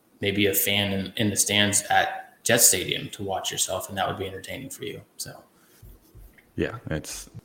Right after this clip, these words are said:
Speaker 2: truly one of a kind in the worst way possible, for sure. All right, well, we can get into, you know, some more,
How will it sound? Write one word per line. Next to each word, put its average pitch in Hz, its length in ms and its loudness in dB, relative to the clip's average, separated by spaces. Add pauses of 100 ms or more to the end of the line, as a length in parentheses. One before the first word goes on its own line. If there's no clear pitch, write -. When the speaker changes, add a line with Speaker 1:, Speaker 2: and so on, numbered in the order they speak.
(280)
Speaker 2:
truly 95 500 6
one 82 220 4
of 78 120 4
a 76 60 4
kind 71 520 -2
in 71 180 -6
the 69 80 -8
worst 71 280 -4
way 69 120 -4
possible, - 560 -12 (160)
for 73 160 -4
sure. - 300 -8 (640)
All 104 80 8
right, 82 180 10
well, 85 200 8
we 82 200 4
can 95 240 2
get 85 280 6
into, 78 960 0
you 80 160 -4
know, 71 220 -6
some 76 220 -6
more, 71 500 -6